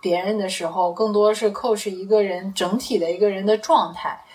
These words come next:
所以这也正好回到你刚刚问的那个问题，跟心理咨询师，然后跟普通的这种咨询师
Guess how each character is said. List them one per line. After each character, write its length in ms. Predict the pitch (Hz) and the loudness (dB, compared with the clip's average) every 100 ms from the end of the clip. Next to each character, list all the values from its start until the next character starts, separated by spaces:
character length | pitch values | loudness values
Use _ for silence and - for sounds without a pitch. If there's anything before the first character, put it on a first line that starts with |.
| - | -18
所 180 | - 247 | -2 4
以 140 | 247 214 | 4 4
这 120 | 254 | 4
也 200 | 214 175 | 4 2
正 180 | 220 208 | -2 0
好 240 | 185 175 | 0 0
回 240 | - 170 | -2 -4
到 260 | 180 214 208 | 0 0 0
你 240 | 196 170 143 | -4 -10 -8
刚 160 | 185 196 | -8 -6
刚 180 | 208 | -6
问 140 | 220 208 | -6 -6
的 80 | 190 | -8
那 140 | 202 | -8
个 80 | 208 | -6
问 240 | 247 240 | -4 -4
题， 320 | 196 - 151 - - - | -6 -8 -12 -12 -18 -10
跟 140 | 214 | -8
心 200 | 208 254 | -6 -6
理 140 | 233 175 | -4 -2
咨 160 | 208 | -2
询 260 | 208 190 185 | -2 -6 -8
师， 480 | 196 - 226 220 214 - - - | -8 -4 2 2 2 -8 -16 -8
然 120 | 170 | -4
后 140 | 185 | -4
跟 400 | 196 220 214 214 | 0 0 0 -6
普 220 | 202 180 | -8 -10
通 240 | - 220 233 | -8 -6 0
的 180 | 226 202 | 0 0
这 100 | 196 | -4
种 220 | 175 156 | -10 -10
咨 220 | - 220 | -4 -2
询 260 | 214 175 170 | -2 -8 -8
师 400 | 170 185 180 | -8 -8 -10